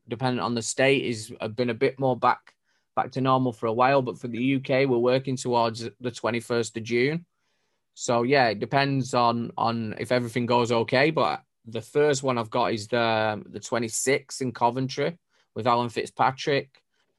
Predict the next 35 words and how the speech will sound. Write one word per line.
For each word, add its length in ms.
Then 160
after 300
then, 200
I've 180
got 220
ones 260
in 160
Liverpool. 1080
Uh, 200
I 40
think 180
there's 120
one 120
in 120
London. 540
There's 100
about 240
seven 360
shows 340
in 100
the 80
U 200
K. 320
So, 440
yeah, 160
it 80
should 240
be, 280
it, 140
it 120
should 200
be 120
a 60
good 220
summer 420